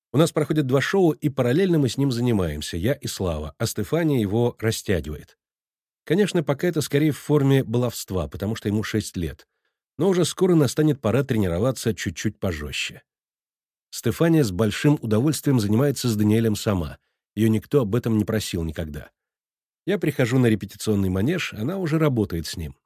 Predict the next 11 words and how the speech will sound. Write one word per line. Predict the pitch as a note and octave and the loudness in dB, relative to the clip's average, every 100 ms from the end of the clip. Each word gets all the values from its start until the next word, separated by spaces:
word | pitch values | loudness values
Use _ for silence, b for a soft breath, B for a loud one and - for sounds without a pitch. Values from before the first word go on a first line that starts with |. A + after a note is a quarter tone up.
| _ - | _ -8
Давай | G2 F2+ D#2 | -4 -2 -4
сядем, | - F3+ E3 D3+ | -4 -4 -2 -2
носочки | F2 - F3+ F#3 - | -2 -4 -4 -6 -6
потянем, | D3+ C#3 D3+ D3+ C3 | -6 -4 0 2 2
давай | G2 C3 E3+ | 2 0 0
попробуем | G#2 C3+ C3 A#2+ | -2 0 2 2
наклониться. | A#2 A2+ G#2+ F2+ D2+ - - _ _ _ _ - | 2 0 -2 -2 -4 -10 -12 _ _ _ _ -8
И | G2+ | -2
он | D3 | 0
её | G3+ | 0
слушает, | - A3+ G#3+ - D#2 - | 0 -2 -2 -4 -8 -10